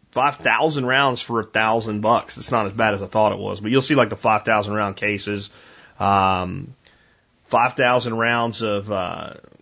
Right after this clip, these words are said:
Gecko twenty-two long rifle right now. They got on there for s-, almost six hundred bucks. Uh, so there's some, hi-, you know, that might be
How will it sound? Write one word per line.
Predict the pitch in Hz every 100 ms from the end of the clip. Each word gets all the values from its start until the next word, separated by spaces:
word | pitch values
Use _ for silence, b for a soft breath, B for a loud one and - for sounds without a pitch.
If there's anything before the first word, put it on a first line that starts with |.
| 95 98 - _ - 101
Gecko | 120 131 127 120 110
twenty-two | 104 123 110 117
long | 113 107 104
rifle | 107 107 110
right | 107
now. | 107 104
They | 107
got | 107 107
on | 104
there | 101
for | 101
s-, | - - - - - - - - -
almost | 143 135
six | 127 -
hundred | 110 104
bucks. | 104 117 - - b b b b b b b
Uh, | - 110 110 107
so | - 127 - 113 -
there's | 147 147
some, | 156 131 -
hi-, | - 147 -
you | 143
know, | 127
that | 151 214
might | 214
be | 156 147 127